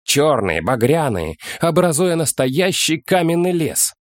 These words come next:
Хоббит не сразу разглядел тропинки, проложенные в этой чаще. Они вились между покрытых отвердевшими натеками столбов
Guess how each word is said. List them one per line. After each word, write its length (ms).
Хоббит 380
не 100
сразу 460
разглядел 500
тропинки, 600
проложенные 720
в 60
этой 220
чаще. 580
Они 340
вились 380
между 500
покрытых 760
отвердевшими 840
натеками 520
столбов 540